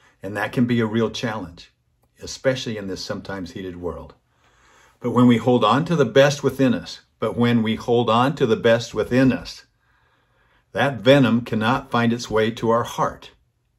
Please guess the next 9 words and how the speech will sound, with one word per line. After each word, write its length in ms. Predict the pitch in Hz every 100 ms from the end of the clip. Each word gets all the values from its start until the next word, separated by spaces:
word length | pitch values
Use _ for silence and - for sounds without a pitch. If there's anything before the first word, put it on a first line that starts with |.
| _ _ _ _ _ _ _ _ -
So, 540 | - - 123 78 73 _
in 260 | 104 98
this 320 | 87 151 185 -
way, 420 | 196 104 69 - -
our 200 | 98 -
choices 840 | - - 160 90 - 78 85 - -
make 380 | 92 104 98
us 220 | 104 - -
free. 480 | - 101 82 -